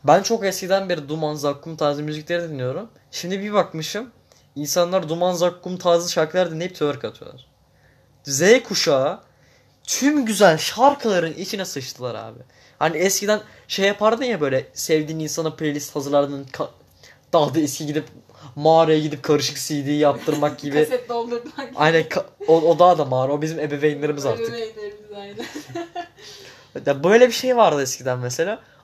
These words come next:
Speaker 1: Artık insanlara ben playlist vermeye ya da insanlara şarkı önermeye korkuyorum. Bokunu çıkartıyorlar çünkü. Ben bir insana şarkı önermeden önce ya da bir insanla tanışmadan önce ben insanın şarkı zevkini öğreniyorum.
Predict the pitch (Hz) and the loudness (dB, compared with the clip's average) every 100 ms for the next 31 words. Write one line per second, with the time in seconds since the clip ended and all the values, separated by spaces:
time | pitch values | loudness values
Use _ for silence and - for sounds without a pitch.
0 | - 147 160 226 139 160 156 185 196 214 | 0 0 0 -8 -8 -8 -4 -2 0 2
1 | 208 - _ _ - 156 160 190 - 170 | 0 -2 _ _ 0 4 4 2 -4 4
2 | 165 170 180 196 202 180 202 - - _ | 4 4 0 -2 -2 -2 -2 -4 -14 _
3 | _ 143 139 170 165 190 190 151 135 160 | _ -6 -6 -6 -4 -2 0 0 0 -2
4 | 185 180 180 185 185 156 156 226 143 117 | -2 -2 -2 -6 0 0 0 -4 -4 -6
5 | - _ _ _ _ _ _ _ - 147 | -18 _ _ _ _ _ _ _ -4 -2
6 | 156 214 247 - 170 175 208 233 165 - | 0 -2 -2 -4 -4 -6 0 0 0 -8
7 | 123 123 214 254 - - - _ _ - | -6 -2 -2 -2 -18 -20 -20 _ _ -8
8 | 156 202 208 202 - 151 147 - 151 196 | -2 0 0 0 4 4 4 0 2 2
9 | 240 208 151 131 123 175 285 _ _ - | 2 0 -2 -4 -4 -4 -6 _ _ -6
10 | 147 147 170 - 202 196 180 202 196 170 | -4 -4 -2 2 2 2 -2 -2 -2 -2
11 | 160 185 180 156 156 190 190 - 160 143 | -2 -2 -2 -2 -6 -8 -8 0 0 0
12 | 160 160 156 160 139 117 113 107 | 2 2 2 -4 -6 -6 -10 -12